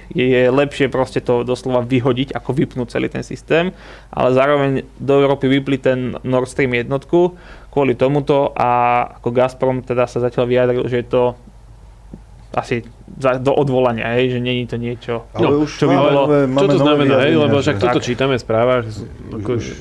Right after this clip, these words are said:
Speaker 3: ani možno nepoďme do politiky, hej? No to nemá zmysel.
Speaker 1: Tak, tak.
Speaker 3: Ale, ale tak čo, čo to vlastne, ako to v číslach, čo to v číslach znamená?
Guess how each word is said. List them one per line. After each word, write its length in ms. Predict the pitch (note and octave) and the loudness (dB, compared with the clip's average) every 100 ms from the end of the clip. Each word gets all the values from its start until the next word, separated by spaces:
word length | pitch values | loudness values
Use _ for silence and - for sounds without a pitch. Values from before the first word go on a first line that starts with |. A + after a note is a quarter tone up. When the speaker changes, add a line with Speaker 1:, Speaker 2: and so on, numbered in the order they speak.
| C3 | -6
Speaker 3:
ani 160 | C3 B2+ | -4 -2
možno 200 | C3 B2+ | -2 -2
nepoďme 320 | B2 A#2+ C3 B2 | -2 0 0 0
do 80 | |
politiky, 480 | A2+ A2 G#2+ A#2 D3+ D#3 - | 0 -2 -6 -6 -4 -4 -6
hej? 260 | - B2 C3 - | -12 -10 -8 -10
No 160 | A#2+ | -12
to 120 | A2+ B2 | -6 -4
nemá 180 | A#2 A2+ | -4 -4
zmysel. 480 | G#2+ G2+ A#2+ C#3 | -6 -8 -8 -6
Speaker 1:
Tak, 240 | - B2 - | -2 -2 -2
tak. 160 | B2 | -2
Speaker 3:
Ale, 320 | A#2 B2 B2 - | 2 2 2 0
ale 400 | - A#2+ A#2+ A#2 | -2 0 2 0
tak 240 | B2+ A2 | -4 -10
čo, 320 | - D3 C#3 | -4 0 0
čo 220 | - - E3 | -2 -4 -2
to 80 | |
vlastne, 400 | D#3+ A2+ G#2+ A#2 | 0 0 -4 -6
ako 220 | - C3+ C#3 | -4 -2 -4
to 100 | A2+ | -6
v 80 | - | -8
číslach, 340 | A2+ - A2 | -12 -10 -10
čo 160 | G#2+ D3 | -6 -4
to 80 | C#3 | -4
v 80 | - | -6
číslach 240 | A2+ A2 | -6 -4
znamená? 280 | G#2 G#2 | -4 -6